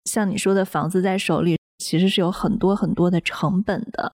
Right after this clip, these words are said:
他也可以把资金集中到一个非常小的市场里面，去疯狂收这些市场的房子。但是当买家不够的时候，他的房子相当于风险就非常大，就全都砸在自己的手里了。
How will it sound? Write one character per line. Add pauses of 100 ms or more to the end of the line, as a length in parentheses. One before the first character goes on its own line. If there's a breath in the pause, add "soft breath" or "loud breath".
(380)
他
也
可
以
把
资
金
集
中
到
一
个
非
常
小
的
市
场
里
面， (220 loud breath)
去
疯
狂
收
这
些
市
场
的
房
子。 (320)
但
是
当
买
家
不
够
的
时
候，
他
的
房
子
相
当
于
风
险
就
非
常
大，
就
全
都
砸
在
自
己
的
手
里
了。